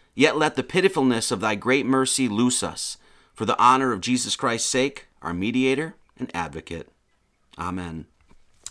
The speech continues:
Nice, short, and sweet one there. We've got a total of four people watching on Rockfin. Okay,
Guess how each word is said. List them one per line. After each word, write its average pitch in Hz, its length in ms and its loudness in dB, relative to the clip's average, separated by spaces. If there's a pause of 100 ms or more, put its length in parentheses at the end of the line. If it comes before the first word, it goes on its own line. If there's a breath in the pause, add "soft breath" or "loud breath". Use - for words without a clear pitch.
Nice, 92 380 -8
short, 113 380 0 (320 loud breath)
and 110 180 0
sweet 135 380 2
one 107 240 2
there. 98 260 0 (200 loud breath)
We've 202 140 2
got 214 180 10
a - 40 8
total 139 280 6
of 123 80 0
four 123 180 2
people 120 280 0
watching 110 300 2
on 110 120 0
Rockfin. 117 500 0 (1120)
Okay, 123 360 0